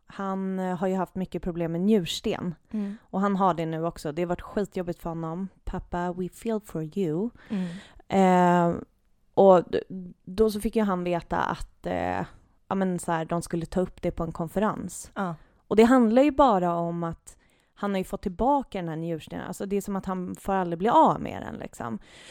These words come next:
Speaker 1: Så då är det ju mest att det är olika kompetenser som ska så här, eh, titta på det och,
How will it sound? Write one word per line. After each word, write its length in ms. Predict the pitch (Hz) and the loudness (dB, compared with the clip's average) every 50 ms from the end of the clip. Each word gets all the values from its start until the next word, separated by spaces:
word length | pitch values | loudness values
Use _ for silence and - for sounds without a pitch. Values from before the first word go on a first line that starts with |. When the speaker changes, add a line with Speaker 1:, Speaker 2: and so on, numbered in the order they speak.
| - - | -20 -12
Speaker 1:
Så 140 | - - 214 | -6 -4 -2
då 180 | 190 202 202 226 | 2 4 6 6
är 40 | |
det 60 | 262 302 | 6 4
ju 60 | 311 | 2
mest 280 | 262 202 180 - - | 2 2 0 -2 -6
att 100 | 180 165 | -8 -8
det 100 | - 170 | -6 -6
är 120 | 170 - - | -6 -4 -4
olika 400 | 202 190 175 170 165 - - 165 | -4 -4 -4 -4 -6 -6 -8 -10
kompetenser 640 | - - 165 - - - - 302 302 247 - 180 | -8 -8 -8 -8 -6 -2 0 2 2 0 0 -4
som 160 | 175 - 170 | -4 -6 -6
ska 200 | 156 - - 170 | -8 -8 -8 -10
så 140 | 160 - - | -8 -6 -6
här, 240 | - - 57 - - - _ _ _ _ _ | -6 -6 -6 -8 -10 -14 _ _ _ _ _
eh, 280 | - - 185 175 170 170 165 - | -8 -6 -4 -4 -4 -6 -6 -6
titta 380 | - 254 - _ _ - 247 | -8 -8 -8 _ _ -4 -4
på 300 | - - 240 226 220 214 | -2 0 0 2 2 2
det 280 | 214 220 214 214 214 208 | 2 4 4 4 4 2
och, 440 | - - - 190 190 190 190 180 | 2 0 2 2 4 4 4 2